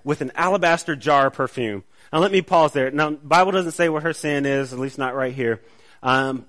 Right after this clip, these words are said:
but it was a clear and obvious sin that, uh, whoever was writing this knew that she had lived a sinful life. Let your imagination run wild with that one.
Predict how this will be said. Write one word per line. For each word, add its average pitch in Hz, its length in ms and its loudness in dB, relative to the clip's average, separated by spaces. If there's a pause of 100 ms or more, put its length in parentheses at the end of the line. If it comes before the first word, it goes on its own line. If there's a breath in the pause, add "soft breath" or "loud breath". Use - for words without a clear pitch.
(100)
but 139 180 0
it 139 80 -4
was 143 180 -6
a 135 40 -6
clear 165 460 0
and 143 140 -4
obvious 139 420 0
sin 135 480 -2
that, 120 340 -4
uh, 113 300 0
whoever 131 260 -2
was 131 120 -8
writing 120 240 -2
this 117 180 -6
knew 117 220 -2
that 104 100 -14
she 120 120 -10
had 110 100 -8
lived 107 160 -12
a 104 40 -12
sinful 113 360 -10
life. 101 200 -4
Let 117 160 -10
your 117 120 -10
imagination 107 600 -8
run 101 200 -12
wild 95 240 -6
with 87 100 -20
that 90 180 -14
one. 95 100 -20